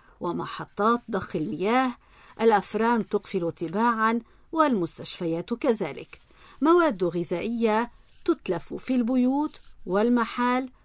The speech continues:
وأسعار مختلف المواد تحلق أعلى من سعر الدولار.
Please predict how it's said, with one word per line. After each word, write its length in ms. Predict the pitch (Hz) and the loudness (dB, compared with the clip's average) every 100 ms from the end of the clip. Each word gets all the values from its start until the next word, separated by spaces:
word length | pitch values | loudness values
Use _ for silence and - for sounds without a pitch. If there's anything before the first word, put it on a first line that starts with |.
| - | -10
وأسعار 760 | 165 165 156 - 185 190 220 202 | -6 -4 -4 -6 -4 -2 0 0
مختلف 560 | 196 262 - 170 - 175 | 0 -2 -4 -6 -6 -6
المواد 600 | 185 196 220 240 226 214 _ _ - | -4 0 2 2 0 -4 _ _ -6
تحلق 680 | 247 - 320 226 156 - - - - - | -4 -2 -2 0 -2 -6 -14 -20 -20 0
أعلى 420 | 277 240 202 170 - - - | 2 2 0 -2 -4 -12 -16
من 180 | - 196 | -10 -8
سعر 380 | - - 214 220 | -4 0 2 2
الدولار. 520 | 208 226 196 - - | 0 0 -2 -4 -12